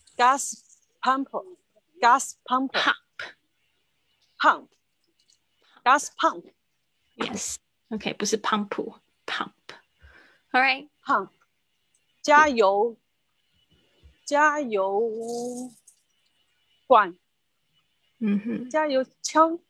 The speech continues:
Speaker 2: Yes.
Speaker 1: Gas. Gas. Gas pump. Nozzle.
Speaker 2: Pump.
Speaker 1: Pump.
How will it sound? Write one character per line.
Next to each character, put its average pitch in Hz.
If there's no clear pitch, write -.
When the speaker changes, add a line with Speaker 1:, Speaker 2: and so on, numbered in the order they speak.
Speaker 2:
Yes. -
Speaker 1:
Gas. 294
Gas. 269
Gas 277
pump. 269
Nozzle. 262
Speaker 2:
Pump. -
Speaker 1:
Pump. -